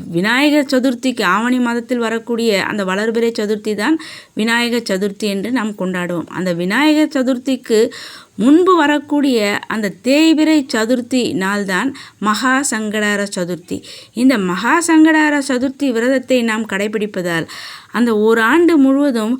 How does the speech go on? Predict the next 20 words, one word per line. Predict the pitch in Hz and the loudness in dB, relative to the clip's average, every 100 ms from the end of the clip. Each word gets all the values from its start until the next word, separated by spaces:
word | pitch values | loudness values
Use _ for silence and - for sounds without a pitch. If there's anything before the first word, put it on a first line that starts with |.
| - - | -8 -12
பதினோரு | - 220 294 320 311 294 262 240 220 | -2 2 4 4 4 4 2 2 0
நாள் | 220 320 - - - | 2 0 0 -10 -12
சங்கடஹர | - 196 254 294 269 240 | -6 -2 0 0 0 -2
சதுர்த்தி | 240 214 247 233 247 | -2 -2 -2 0 -2
விரதத்தை | 202 208 233 220 269 277 | 0 0 0 -2 -2 -2
அனுஷ்டித்த | 170 233 233 262 - 220 - | -2 -2 -2 -4 -4 -8 -6
பலனை | 202 226 311 339 | -4 2 4 6
நாம் | 320 277 269 | 4 4 2
நிச்சயமாக | 214 208 208 208 196 226 | 0 -4 -2 -2 -4 -6
பெற | 196 180 | -4 -4
முடியும். | 180 170 - 151 _ _ _ _ _ _ _ _ | -4 -4 -4 -8 _ _ _ _ _ _ _ _
எனவே | 247 330 392 | 2 4 2
தொடர்ந்து | 392 254 311 339 349 262 285 - - | 2 4 6 6 6 4 2 -2 -4
ஒவ்வொரு | 208 226 262 294 | 0 2 4 4
மாதம் | 277 269 294 | 4 4 4
வரக்கூடிய | 294 277 269 277 294 311 | 4 2 0 0 2 2
அந்த | 320 247 | 2 0
சங்கடஹர | 233 214 247 247 240 | -2 -2 0 0 0
சதுர்த்தி | 247 233 240 233 240 | 0 0 -2 -2 -2
விரத | 202 202 240 | 0 0 0